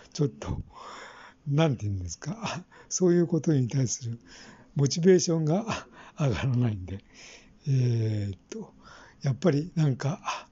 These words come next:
えー、死後の世界は、まあ、表面的には、あの、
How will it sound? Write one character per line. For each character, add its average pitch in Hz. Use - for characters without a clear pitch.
え -
ー、 127
死 -
後 214
の 151
世 151
界 135
は、 135
ま 170
あ、 -
表 202
面 208
的 214
に 190
は、 156
あ 143
の、 147